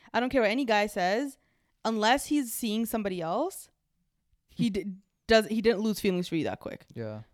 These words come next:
Speaker 1: Hundred percent. He just frontin'.
Speaker 2: Mm.
Speaker 1: Guys don't know how to communicate with emotions, so he's, he,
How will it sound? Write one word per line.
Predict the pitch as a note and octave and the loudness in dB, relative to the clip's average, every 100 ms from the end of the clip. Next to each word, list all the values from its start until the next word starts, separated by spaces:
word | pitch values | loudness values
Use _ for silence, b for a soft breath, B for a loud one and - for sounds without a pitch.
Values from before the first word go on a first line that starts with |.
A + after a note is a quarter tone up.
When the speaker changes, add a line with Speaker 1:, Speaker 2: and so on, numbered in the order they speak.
| - | -2
Speaker 1:
Hundred | A3 | -2
percent. | F#3 | -2
He | G3+ | -4
just | G#3+ A3 | -4 -4
frontin'. | - F#3+ D#3 - - b b b | 0 2 2 -6 -14 b b b
Speaker 2:
Mm. | C#3 | -2
Speaker 1:
Guys | G#3+ B3+ C4 | 4 4 4
don't | D#4+ | 2
know | C#4+ | 4
how | C#4 | 4
to | C#4 | 2
communicate | C4+ B3+ A3 G#3+ A#3 | 2 0 0 0 -2
with | G3+ | 0
emotions, | F#3 E3+ F3+ B3 B3+ C4+ - b b | 0 -2 -2 -2 0 -2 -6 b b
so | - G#3 | 2 2
he's, | G#3+ - | 2 -6
he, | G3+ G#3+ | -10 -8